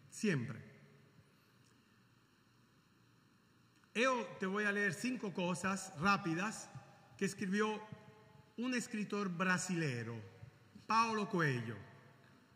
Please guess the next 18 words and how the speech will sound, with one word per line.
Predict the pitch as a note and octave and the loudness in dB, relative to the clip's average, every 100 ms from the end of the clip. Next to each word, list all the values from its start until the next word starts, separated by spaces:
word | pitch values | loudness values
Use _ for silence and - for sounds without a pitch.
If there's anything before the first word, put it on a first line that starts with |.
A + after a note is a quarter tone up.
| - G#2+ - - - - - | -14 -14 -14 -20 -20 -20 -16
Se | - F3+ | 0 2
llama | G3+ A3+ A3 A3 - | 6 6 6 4 4
O | E3+ | 4
Lápiz. | F3+ D3 C#3+ A#2+ - | 6 4 0 -6 0
Yo | G#3 | 0
sé | G#3+ A#3 | 2 0
que | - G3 F#3 | 2 0 -2
Paulo | D3 F#3+ G3 F#3 | 0 2 2 2
Coelho | F3 F3 F3 | 4 4 2
está, | C#3+ D#3 D3+ - - - - | 0 -2 -2 -4 -14 -16 -10
no | F3+ | -8
es | F#3 | -8
cristiano, | - F3 - D3+ C#3 E3+ | -6 -6 -4 -6 -4 -2
pero | B3+ | 0
las | A#3+ G#3 | 2 2
cosas | B3 A3 G#3+ | 2 2 0
que | - | 2
dijo, | F3+ G3+ D#3 E3 | 4 6 6 2